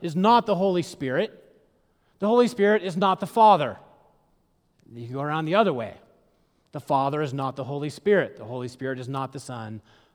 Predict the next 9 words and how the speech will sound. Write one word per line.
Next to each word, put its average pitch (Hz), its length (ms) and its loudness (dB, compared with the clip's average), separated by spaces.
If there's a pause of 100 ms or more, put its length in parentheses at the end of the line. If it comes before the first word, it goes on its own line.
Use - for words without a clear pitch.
(100)
The 120 80 -14
Son 123 420 -8
is 127 180 -14
not 120 320 -8
the - 60 -18
Father. 104 500 -10 (2000)
They 120 140 -6
are 113 400 -6 (320)
separate - 600 -12